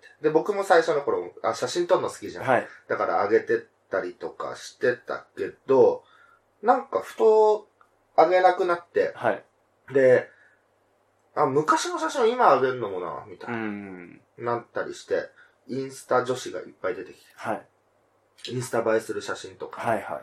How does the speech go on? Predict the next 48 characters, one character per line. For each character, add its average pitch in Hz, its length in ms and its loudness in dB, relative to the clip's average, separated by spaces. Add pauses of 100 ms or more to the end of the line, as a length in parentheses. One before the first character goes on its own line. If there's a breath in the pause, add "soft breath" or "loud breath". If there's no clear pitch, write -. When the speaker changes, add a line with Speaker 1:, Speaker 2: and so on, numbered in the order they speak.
(160)
Speaker 1:
あ 135 60 -4
あ 139 40 4
い 127 40 2
う 113 40 -4
の 101 80 -4
見 110 160 -6
て 98 120 -8
た 87 200 -6
ら、 104 340 2 (280 soft breath)
だ 120 120 2
ん 120 80 -4
だ 117 120 -2
ん 113 80 -8
こ 110 200 -2
う 104 60 -8
ね、 82 80 -8 (320)
客 - 160 -12 (160)
観 107 320 -2 (200)
的 - 200 -8
に、 95 380 -14 (260)
ま 160 180 4
あ、 143 220 8
あ - 20 2
の、 117 420 4
Speaker 2:
<laughs> - 80 -20
Speaker 1:
マ 147 100 8
ー 143 40 0
ケ 139 60 -6
テ 147 60 0
ィ - 20 0
ン 139 40 0
グ 139 40 0
の 139 60 2
本 135 80 0
と - 80 -4
か - 40 -6
そ 117 100 -4
の 117 60 -2
辺 113 140 -4
並 143 260 6
ん 147 40 -2
で 151 100 8
る 147 260 6
け 160 80 4
れ 120 140 6
ど 98 80 0
も、 117 200 2
Speaker 2:
は - 80 -6